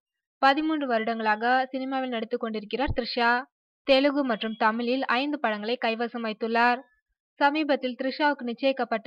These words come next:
திருமணம் நின்று போனது அனைவரும் அறிந்ததே. இது அவருக்கு மனதளவில் பாதிப்பை ஏற்படுத்தியது. திருமணத்தின் மீது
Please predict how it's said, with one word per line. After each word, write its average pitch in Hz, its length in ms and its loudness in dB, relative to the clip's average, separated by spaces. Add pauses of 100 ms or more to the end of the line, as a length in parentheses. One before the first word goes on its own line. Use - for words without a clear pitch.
(120)
திருமணம் 233 420 -4
நின்று 240 260 -4
போனது 220 280 -6 (120)
அனைவரும் 262 400 2
அறிந்ததே. 226 420 2 (540)
இது 277 160 2 (100)
அவருக்கு 269 280 2 (120)
மனதளவில் 262 600 2
பாதிப்பை 233 360 2
ஏற்படுத்தியது. 220 640 0 (600)
திருமணத்தின் 294 580 -2
மீது 214 180 2